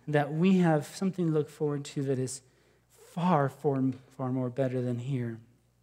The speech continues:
Lord, that a day, a day with you is worth a thousand elsewhere. Lord, help us in our, in our times when we are struggling to recognize that your word is,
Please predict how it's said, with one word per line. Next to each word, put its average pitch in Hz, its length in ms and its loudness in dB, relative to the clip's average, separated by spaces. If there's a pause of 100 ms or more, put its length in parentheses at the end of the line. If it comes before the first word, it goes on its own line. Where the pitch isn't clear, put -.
(1040)
Lord, 143 200 4
that 135 120 2
a 127 80 -2
day, 143 580 2
a 156 60 -10
day 143 220 0
with 135 320 -4
you 127 200 -4
is 117 140 -12
worth 127 180 -10
a 135 80 -10
thousand 123 480 -8
elsewhere. 120 600 -8 (760)
Lord, 139 200 4
help 143 280 2
us - 360 -4 (140)
in 147 140 -2
our, 131 320 -2 (180)
in 147 140 -2
our 131 140 0
times 143 500 0
when 139 140 2
we 135 120 0
are 127 180 -4 (280)
struggling 135 640 -2
to 143 120 -8
recognize 131 580 0
that 139 140 -10
your 147 160 -8
word 143 260 -2
is, 139 280 -2